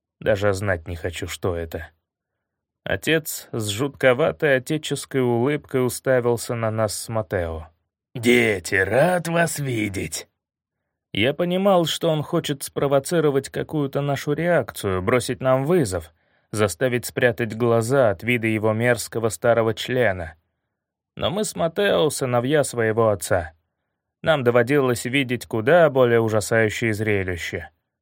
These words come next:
а иногда и самим творить действительно страшные дела. Ни за что на свете мы бы не показали перед этим мудаком своей слабости. "Ты нас звал", — только и сказал я.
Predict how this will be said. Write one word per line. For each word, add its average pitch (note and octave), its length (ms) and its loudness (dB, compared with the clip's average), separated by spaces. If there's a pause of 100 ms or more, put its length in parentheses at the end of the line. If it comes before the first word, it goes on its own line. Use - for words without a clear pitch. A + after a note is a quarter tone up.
а G2 200 2
иногда C3+ 480 2
и D#3 60 0
самим B2 480 -2
творить C3+ 500 0
действительно G#2 760 -6
страшные F#2+ 520 -4
дела. F2+ 380 -2 (720)
Ни B2+ 140 -6
за C3+ 160 2
что - 200 -6
на E3 140 0
свете - 420 -6
мы A2 160 -2
бы B2 140 -2
не G#2 80 -2
показали G#2 600 0
перед F#2+ 300 -4
этим G#2+ 240 -2
мудаком G2 500 -2
своей G2 280 -2
слабости. F2+ 720 -4 (1900)
"Ты F2+ 140 0
нас G2 220 2
звал", — G2 480 -2 (720)
только A2 320 0
и A2 60 0
сказал G#2+ 460 2
я. F#2 320 -4